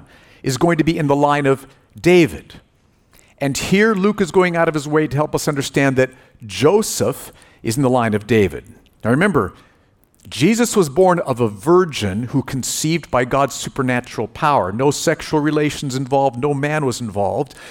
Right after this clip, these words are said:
because Jesus was going to be not just fully man, but also fully God. So Joseph was not Jesus' biological father, right? But he was Jesus' legal father.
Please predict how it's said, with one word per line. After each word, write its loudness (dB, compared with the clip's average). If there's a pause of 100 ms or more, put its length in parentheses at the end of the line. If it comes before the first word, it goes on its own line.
(200)
because -2
Jesus 0
was -4
going 2
to 2
be 4
not 2
just -8
fully 2
man, 2
but 0
also 2
fully 0 (280)
God. 0 (1300)
So -2
Joseph 4
was -4
not 0
Jesus' -2
biological 0
father, 0 (500)
right? 0 (480)
But 2
he 0
was 0
Jesus' -2 (300)
legal 2
father. 0